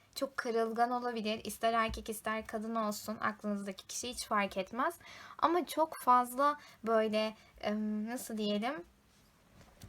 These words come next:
duygusal yaklaşıyor ve melankoli de havasında. Yani böyle bir, e, depresyon havası var diyorum ya, bu durumu bir bitirmesi gerekiyor. Çok güçlü, sizi gerçekten güçlü buluyor ve bu insan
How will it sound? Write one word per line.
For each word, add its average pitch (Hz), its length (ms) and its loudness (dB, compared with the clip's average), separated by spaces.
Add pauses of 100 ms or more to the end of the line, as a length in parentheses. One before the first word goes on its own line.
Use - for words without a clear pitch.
(180)
duygusal 240 560 6
yaklaşıyor 220 600 4
ve 320 140 6 (280)
melankoli 240 680 6
de 285 60 6
havasında. 208 540 2
Yani 214 360 4
böyle 226 280 0
bir, 254 120 6 (360)
e, 214 360 4
depresyon 233 540 4
havası 247 380 2
var 240 260 4
diyorum 311 320 6
ya, 233 140 2
bu 269 140 0
durumu 320 320 2
bir 294 200 2
bitirmesi 262 600 2
gerekiyor. 214 600 0 (320)
Çok 330 260 4
güçlü, 233 440 2
sizi 240 240 -2
gerçekten 254 640 2
güçlü 233 340 0
buluyor 220 420 4
ve 247 180 4
bu 277 120 4
insan 254 520 2